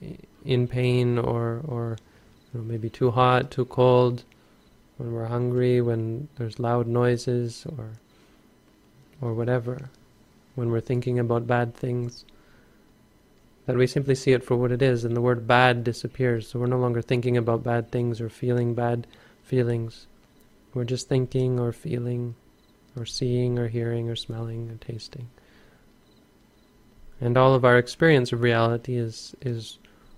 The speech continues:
one of contentment, in the sense of simply seeing it for what it is,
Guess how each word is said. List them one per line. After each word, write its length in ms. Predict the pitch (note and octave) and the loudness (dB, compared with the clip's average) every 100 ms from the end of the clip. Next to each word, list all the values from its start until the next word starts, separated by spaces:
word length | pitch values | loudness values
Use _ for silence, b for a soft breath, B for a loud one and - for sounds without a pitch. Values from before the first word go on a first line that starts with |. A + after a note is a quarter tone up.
| - | -8
one 300 | A#2+ A#2+ A#2 | 0 2 2
of 180 | A2+ - | -2 -2
contentment, 840 | B2+ A#2+ C#3 C3+ C3+ B2 D3 - - | -2 0 0 -2 -2 -6 -8 -14 -10
in 140 | D#3 B2 | -2 -2
the 80 | A#2+ | 0
sense 340 | B2 A#2+ - | 0 -2 -2
of 160 | A#2 - - _ _ | -6 -6 -20 _ _
simply 320 | - B2+ C3 | -6 -2 -2
seeing 300 | B2 B2+ A#2+ | -4 -2 -2
it 100 | A#2+ | -2
for 120 | - | -4
what 180 | A#2 A2+ | -2 -2
it 100 | A#2 | -2
is, 420 | B2 A#2 - - | -4 -4 -10 -20